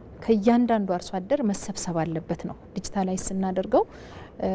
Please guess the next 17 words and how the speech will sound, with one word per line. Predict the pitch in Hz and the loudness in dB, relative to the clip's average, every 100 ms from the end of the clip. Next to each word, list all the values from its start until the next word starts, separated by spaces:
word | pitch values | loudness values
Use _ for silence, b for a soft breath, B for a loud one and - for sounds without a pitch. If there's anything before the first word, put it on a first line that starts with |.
| 190 | 2
እኔ | 208 208 | 4 4
ለምሳሌ፣ | 196 190 196 190 262 - - - - | 2 0 -2 0 0 0 -8 -16 -10
እ፣ | - - - | -6 -2 0
አርሶ | 196 - | 0 2
አደር | 180 180 180 | 2 2 2
ነኝ | 180 185 | 0 -2
ብዬ | 175 185 | 0 0
ራሴን | 180 180 - 196 | 0 0 -2 -4
ልውሰድና፣ | 190 185 180 208 359 - - - B B B - - | -2 -2 0 2 0 -4 -16 -16 B B B -16 -14
እ፣ | - - - - | -6 -4 -2 -2
ቀበሌ | - 196 190 196 | 2 4 6 4
ላይ | 277 | 4
የልማት | 214 190 180 | 4 2 0
ጣቢያ | 170 185 | -2 -2
ሰራተኞች | - 180 165 196 233 - | -4 -4 -2 0 0 -2
አሉን። | - - - - - - - - - - | -8 -10 -12 -16 -18 -18 -18 -18 -10 -2
እዛ | 190 | 0